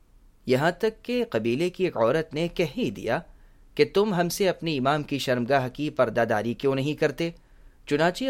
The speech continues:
قوم نے میرے لیے قمیص کا کپڑا خریدا، مجھے جس قدر قمیص ملنے سے خوشی ہوئی، اس قدر خوشی کسی اور چیز سے نہ ہوئی۔ اس حدیث کو بخاری نے روایت کیا ہے۔ وضاحت، ایسا بچہ جو سنِ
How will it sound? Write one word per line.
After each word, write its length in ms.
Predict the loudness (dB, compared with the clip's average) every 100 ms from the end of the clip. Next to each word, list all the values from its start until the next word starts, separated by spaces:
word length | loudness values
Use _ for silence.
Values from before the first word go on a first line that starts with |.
| 0
قوم 260 | 2 2
نے 120 | 0 -2
میرے 280 | 0 0
لیے 240 | 0 -2 -2
قمیص 440 | -2 -2 -2 -2
کا 120 | -2
کپڑا 300 | -4 -2 -2
خریدا، 400 | -4 -2 -2 -2 -4 -8 -20 -20 -18 -2
مجھے 300 | 0 2 2
جس 240 | 2 0 -2
قدر 260 | -2 0
قمیص 460 | -2 -2 0 -4 -4
ملنے 300 | -6 -4 -4
سے 140 | -4 -6
خوشی 360 | -4 -4 -2
ہوئی، 280 | 0 -2 -2 -8 _ _ _ _ -2
اس 240 | -2 0
قدر 280 | -2 0 0
خوشی 400 | -2 -4 -4 -4 -4
کسی 280 | -6 -2 2
اور 180 | 2
چیز 280 | 2 -4 -6
سے 160 | -6 -4
نہ 100 | -2 -2
ہوئی۔ 180 | -4 -6 -14 _ _ _ _ _
اس 140 | -4 -2
حدیث 240 | -4 -4 -2
کو 140 | 0
بخاری 340 | 0 2 0 0
نے 100 | -4
روایت 340 | 2 2 0
کیا 240 | 0 0
ہے۔ 120 | 0 -4 _ -20 _ _ _
وضاحت، 540 | -2 2 2 0 -8 -10 -20 -20 -20 -20 _ 4
ایسا 300 | 4 4 0
بچہ 400 | 0 -2 -2 -4 -2
جو 80 | -2
سنِ 220 | -2